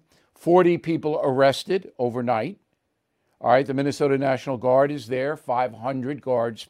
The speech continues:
people, and thirteen arrested in Minneapolis, which is about twelve miles away from Brooklyn. So Minneapolis, they're waiting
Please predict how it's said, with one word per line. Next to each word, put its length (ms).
people, 500
and 340
thirteen 880
arrested 920
in 180
Minneapolis, 800
which 160
is 220
about 260
twelve 300
miles 340
away 360
from 200
Brooklyn. 380
So 220
Minneapolis, 720
they're 120
waiting 580